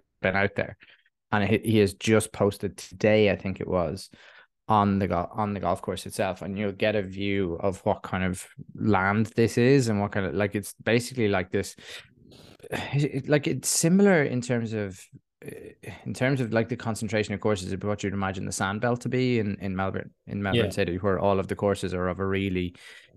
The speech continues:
Speaker 1: similar feel, but have a distinct, you know, you know that one is different to the other.
Speaker 2: So yeah, here, here's Lake Merced. We're both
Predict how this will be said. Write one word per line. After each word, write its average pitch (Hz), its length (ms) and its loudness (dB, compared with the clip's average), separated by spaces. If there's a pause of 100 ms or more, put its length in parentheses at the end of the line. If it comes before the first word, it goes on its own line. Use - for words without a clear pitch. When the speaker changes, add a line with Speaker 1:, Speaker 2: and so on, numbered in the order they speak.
Speaker 1:
similar 104 760 2
feel, 107 560 0
but 92 220 -2
have 92 240 -6
a 95 80 -4
distinct, 98 760 -4
you 101 80 -2
know, 104 160 0
you 95 320 -4
know 104 180 0
that 95 100 -4
one 95 180 -6
is 85 100 -8
different 95 320 -4
to - 80 -10
the 92 140 -2
other. - 260 -6 (280)
Speaker 2:
So 147 120 4
yeah, 117 160 8
here, 127 340 6
here's 123 300 4
Lake 117 160 4
Merced. 113 180 2
We're 107 160 4
both 110 300 0